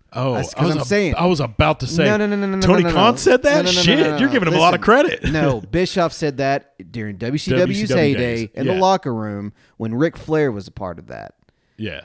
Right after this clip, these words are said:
Speaker 2: So that was a slap in the face. So him saying that C M Punk is the biggest draw that they've had,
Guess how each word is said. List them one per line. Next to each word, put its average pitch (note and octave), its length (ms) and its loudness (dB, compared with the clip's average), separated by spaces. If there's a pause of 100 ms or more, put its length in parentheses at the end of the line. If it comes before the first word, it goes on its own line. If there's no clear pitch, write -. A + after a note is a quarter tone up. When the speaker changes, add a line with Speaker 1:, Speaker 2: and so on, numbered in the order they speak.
Speaker 2:
So B2 160 -6
that C3 180 -4
was B2+ 100 -4
a A2+ 60 -8
slap B2 320 -6
in B2+ 60 -4
the B2 80 -4
face. G#2 300 -6
So G#2+ 200 -6
him E3 240 -2
saying D3+ 420 0
that G#2+ 140 -6
C C#3+ 220 -4
M D3 100 -2
Punk B2 340 -6
is G2+ 120 -10
the F#2+ 80 -16
biggest C3+ 320 -10
draw A#2 260 -6
that F#2 200 -16
they've B2+ 260 -6
had, A#2 400 -6